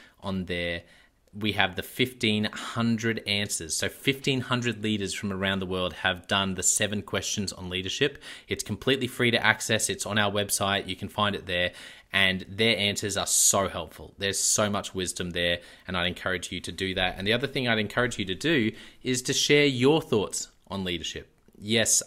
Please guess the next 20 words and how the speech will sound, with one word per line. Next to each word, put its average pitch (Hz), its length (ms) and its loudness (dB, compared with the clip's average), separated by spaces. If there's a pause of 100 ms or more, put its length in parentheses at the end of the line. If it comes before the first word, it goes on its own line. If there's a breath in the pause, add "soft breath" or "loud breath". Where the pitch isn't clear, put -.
I 107 120 2
do 120 320 2
believe 101 500 2 (320 loud breath)
that 101 240 0
you 110 340 4
have 117 240 4
advice 95 720 0
from 101 240 -2
your 107 180 4
life 98 500 2
and 101 140 -4
your 107 140 0
experience 110 540 -2
and 98 200 -4
your 104 240 0
context, - 560 -4
no 101 60 -8
matter 95 160 -2
how 104 220 0
young, 101 360 -2